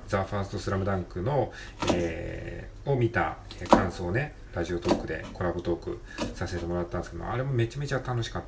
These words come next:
たですね。そういうことをね、またなんかやりたいですね。うん、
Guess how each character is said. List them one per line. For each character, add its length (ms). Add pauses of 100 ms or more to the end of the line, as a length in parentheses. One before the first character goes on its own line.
(120)
た 160
で 60
す 160
ね。 280 (540)
そ 180
う 20
い 40
う 20
こ 100
と 100
を 60
ね、 80
ま 140
た 380 (160)
な 80
ん 40
か 140
や 140
り 80
た 200
い 60
で 60
す 160
ね。 440 (600)
う 40
ん、 240